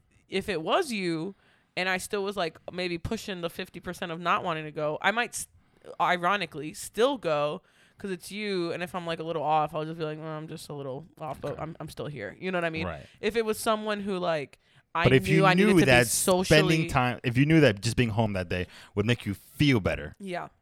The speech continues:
Speaker 2: you still wouldn't.
Speaker 1: I don't know what that feels like, I
Speaker 2: What do you
Speaker 1: guess.
Speaker 2: mean?
Speaker 1: I've never let myself do that, I guess.
Speaker 2: Go, the entire quarantine.
Speaker 1: Yeah, but I had no choice. It's the choice part
Speaker 2: Oh,
Speaker 1: that
Speaker 2: okay.
Speaker 1: gets me. I-, if I
Speaker 2: So
Speaker 1: have
Speaker 2: why
Speaker 1: no
Speaker 2: don't you,
Speaker 1: choice,
Speaker 2: why
Speaker 1: I'm
Speaker 2: don't you
Speaker 1: fine.
Speaker 2: experiment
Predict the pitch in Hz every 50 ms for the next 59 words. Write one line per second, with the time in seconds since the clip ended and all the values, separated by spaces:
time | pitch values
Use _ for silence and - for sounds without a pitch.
0 | _ _ _ _ - 98 - - - 101 95 87 90 87 - 208 233 262 285 294
1 | 269 254 247 - 226 196 - - 175 170 196 165 160 110 - - _ _ _ _
2 | _ _ _ _ _ _ _ - - 214 196 - 143 113 143 160 104 78 - -
3 | _ _ _ _ _ - 175 202 202 226 226 226 220 202 202 - 185 185 185 -
4 | 180 175 - - 170 180 160 151 147 156 151 151 - 147 - - - 85 - 92
5 | 104 - - 107 110 104 120 120 123 120 - 156 208 226 - - 82 80 78 _
6 | _ _ _ _ _ _ _ _ _ _ _ - 190 185 262 277 208 - - 160
7 | 180 175 147 127 - - 165 202 220 - - - _ _ _ _ _ _ _ _
8 | _ _ _ - - - - - 156 - - 190 170 - - - 151 - - -
9 | - - - _ _ _ - 160 160 - 180 180 175 143 - - - - - 170
10 | - _ _ _ _ _ - - - - - _ _ _ - 202 214 - - 226
11 | 226 214 202 202 226 - 127 - - - 131 131 131 123 110 117 135 156 160 -
12 | - 139 - 160 - - - - 113 98 90 82 71 71 69